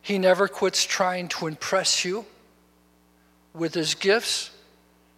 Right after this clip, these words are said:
and his patience with you exceeds your own mountain of careless deeds and your nonchalant attitude.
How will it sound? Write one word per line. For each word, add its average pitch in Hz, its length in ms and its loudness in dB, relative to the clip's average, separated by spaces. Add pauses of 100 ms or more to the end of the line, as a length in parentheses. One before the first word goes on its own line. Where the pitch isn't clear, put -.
(400)
and 165 140 -4
his 170 180 0
patience 208 600 2
with 196 180 -4
you 196 140 0
exceeds 208 800 0 (580)
your 185 240 4
own 190 340 4
mountain 214 460 2 (540)
of - 180 -10
careless 202 520 4
deeds 180 440 -4 (1000)
and 180 140 2
your 170 160 0
nonchalant 170 760 4
attitude. 147 580 -2